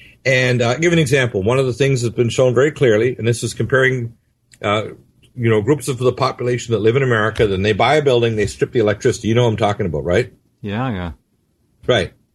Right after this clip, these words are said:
Speaker 1: And those farmers and those people, we don't even need to mention their name,
Speaker 2: Mm-mm.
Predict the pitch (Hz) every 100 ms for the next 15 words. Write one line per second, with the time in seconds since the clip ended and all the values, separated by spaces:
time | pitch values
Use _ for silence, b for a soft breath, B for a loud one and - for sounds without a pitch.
0 | _ 101 117 151 - 143 139 151 110 110
1 | 135 - 147 107 120 127 _ _ b _
2 | - 101 117 113 113 113 107 127 139 107
3 | 101 147 131 120 117 - 98 101 101 95